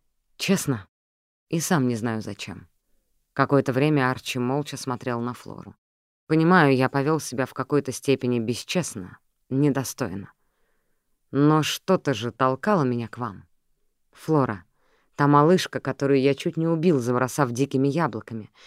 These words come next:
а потом вторично чуть не убил, когда наехал на её двуколку по пути в Эствейт-Холл. И тем не менее, она в обоих случаях не стала жаловаться,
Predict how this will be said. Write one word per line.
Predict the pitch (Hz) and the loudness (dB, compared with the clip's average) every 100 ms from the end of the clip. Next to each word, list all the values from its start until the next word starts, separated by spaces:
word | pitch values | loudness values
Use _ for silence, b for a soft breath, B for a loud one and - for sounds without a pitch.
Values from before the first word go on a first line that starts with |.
| B B | B B
а | 147 | 0
потом | 147 160 175 | 2 4 2
вторично | - 175 180 - - 135 | 4 4 4 2 -2 -4
чуть | - 151 | -2 0
не | 147 | 2
убил, | 143 135 170 | 2 2 2
когда | 170 135 131 | 2 0 0
наехал | 127 127 147 151 | 0 2 0 0
на | 147 151 | 2 4
её | 143 127 | 2 0
двуколку | 117 135 131 123 - 175 - B B B | -2 -4 -2 -2 -2 -8 -10 B B B
по | 160 | -4
пути | 156 147 160 151 | -2 0 2 4
в | |
Эствейт-Холл. | 156 151 147 165 - 175 139 - _ _ _ _ - | 4 2 0 -2 -2 -4 -4 -4 _ _ _ _ -6
И | 143 | -2
тем | 156 147 | 4 6
не | 151 | 8
менее, | 170 175 147 135 | 8 6 6 4
она | 135 143 139 | 4 6 6
в | |
обоих | 147 139 165 147 - | 6 6 6 6 4
случаях | - 139 127 - 175 156 | 0 0 0 0 0 2
не | 143 | 0
стала | - 127 135 | 2 4 4
жаловаться, | 139 196 160 117 - - | 4 4 4 0 -6 -14